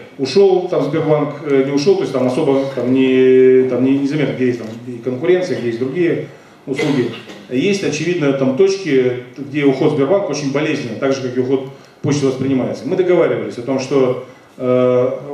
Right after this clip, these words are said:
руководство районов должно встретиться с руководством Сбербанка. И вот по своим проблемным точкам такие, значит,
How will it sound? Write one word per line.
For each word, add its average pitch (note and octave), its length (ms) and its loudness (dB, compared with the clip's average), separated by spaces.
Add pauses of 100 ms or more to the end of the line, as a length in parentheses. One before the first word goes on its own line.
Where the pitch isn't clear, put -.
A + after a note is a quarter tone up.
руководство F3 420 0
районов C3 260 0
должно C3 200 2
встретиться F3+ 300 0
с - 40 -10
руководством D3 400 -2
Сбербанка. B2+ 500 -2 (140)
И D3+ 60 -4
вот D3 180 0
по - 60 -4
своим E3+ 220 0
проблемным D3+ 480 -2
точкам G3+ 340 0 (600)
такие, F3 500 -6
значит, C3+ 260 -2